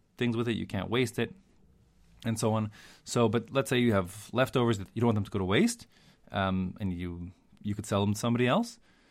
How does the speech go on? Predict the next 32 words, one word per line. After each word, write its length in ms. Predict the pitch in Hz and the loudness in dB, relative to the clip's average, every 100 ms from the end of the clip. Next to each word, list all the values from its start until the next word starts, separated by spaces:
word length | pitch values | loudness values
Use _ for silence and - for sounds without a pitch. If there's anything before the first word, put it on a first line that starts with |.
| _ _ - | _ _ -8
So 140 | 123 | -2
the 100 | 113 | 2
money 640 | 117 131 185 180 143 160 - | 2 4 4 4 2 -2 -6
that 160 | 120 110 | -2 -2
is 160 | 101 | -2
used 300 | 113 131 131 | -2 0 0
to 80 | - | -4
purchase 400 | - 170 170 120 | -2 -2 -2 -4
that 260 | - 110 107 _ _ - | -2 -2 -2 _ _ -14
Shemitah 520 | - 127 127 117 110 | -8 -2 -2 0 -2
food 440 | - 190 165 151 - | 2 4 6 4 0
is 140 | 123 | 0
invested 380 | 117 123 127 120 | 2 2 2 0
with 180 | 123 - | -2 -4
Kedusha 400 | 101 120 117 127 | -2 0 2 0
Shvius. 440 | - 196 113 - | 2 2 2 -4
It 100 | 110 | -4
now 160 | 113 107 | 0 0
has 140 | 104 | 0
sanctity. 380 | 160 151 92 80 - _ _ _ | 0 -2 -4 -6 -10 _ _ _
The 60 | - | 2
money 180 | 139 127 | 4 4
has 100 | 104 | 2
sanctity, 420 | 104 95 98 117 - - - - | 0 -2 -2 -4 -8 -20 -20 -10
and 220 | 113 113 | -2 0
you're 80 | 113 | 0
supposed 380 | 110 107 127 110 | -2 -2 -2 0
to 220 | 113 110 - | 0 0 -4
use 240 | 117 117 | -2 0
it 100 | 113 | -2
to 60 | - | -4
purchase 260 | - 104 | -4 -4